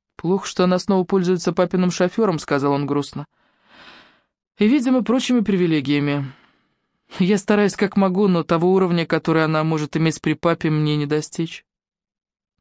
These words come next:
«Ребёнок вам нужен, вот что!» «Ты уж прости, что я так говорю напрямик, но это правда.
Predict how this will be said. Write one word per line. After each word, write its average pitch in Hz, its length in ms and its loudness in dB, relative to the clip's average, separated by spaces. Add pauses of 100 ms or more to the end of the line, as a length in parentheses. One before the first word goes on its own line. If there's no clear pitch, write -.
«Ребёнок 190 760 0
вам 240 280 2
нужен, 185 640 0
вот 220 220 0
что!» 170 360 0 (1300)
«Ты 196 100 0
уж 180 140 -4
прости, 190 420 -2
что - 200 -6
я 139 160 -2
так 135 280 -6
говорю 147 380 -2
напрямик, 139 540 -6
но 180 80 2
это 190 100 -4
правда. 147 500 -4